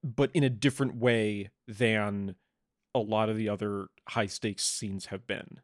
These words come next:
This is, this is purely a, a diplomatic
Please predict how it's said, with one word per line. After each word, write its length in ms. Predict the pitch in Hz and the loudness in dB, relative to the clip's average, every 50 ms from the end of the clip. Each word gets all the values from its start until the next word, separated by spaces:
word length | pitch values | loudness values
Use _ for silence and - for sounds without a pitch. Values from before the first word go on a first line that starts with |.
| _ - | _ -8
This 300 | 117 120 123 117 - - - | -2 0 0 0 0 -2 0
is, 600 | 143 123 117 113 110 107 101 98 - - - - _ _ _ _ _ _ _ _ _ _ _ _ | 2 2 2 2 0 -2 -4 -4 -4 -4 -4 -6 _ _ _ _ _ _ _ _ _ _ _ _
this 480 | - 123 117 127 127 135 139 135 127 - | -18 -16 -16 -16 -12 -8 -6 -6 -4 -4
is 140 | 127 107 - _ - | -4 -6 -8 _ -10
purely 640 | - - - 160 180 185 147 135 131 120 117 - 113 | -6 0 2 4 4 4 4 4 2 2 2 2 2
a, 300 | 110 110 110 110 101 - _ _ - - | 2 2 2 0 -2 -6 _ _ -6 -6
a 60 | 110 98 - _ _ - | -6 -6 -6 _ _ -2
diplomatic 680 | 135 127 - - 127 120 113 113 113 113 - - - | -2 0 2 2 2 2 4 2 2 0 -2 -4 -6